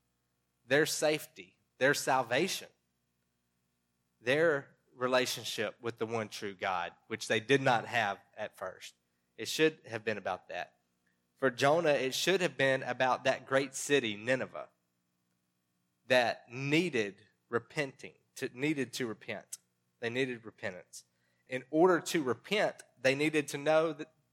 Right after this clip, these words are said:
to repent. They needed to know truth. They needed a prophet.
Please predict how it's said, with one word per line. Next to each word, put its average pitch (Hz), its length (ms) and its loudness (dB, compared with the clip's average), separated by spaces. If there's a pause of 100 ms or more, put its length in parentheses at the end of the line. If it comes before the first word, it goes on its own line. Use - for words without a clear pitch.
to 320 160 0
repent. 98 400 -2 (640)
They 131 80 0
needed 165 220 -2
to 170 100 -8
know 180 160 2
truth. 190 480 -6
They 135 100 2
needed 175 300 2
a 202 40 -4
prophet. 247 460 4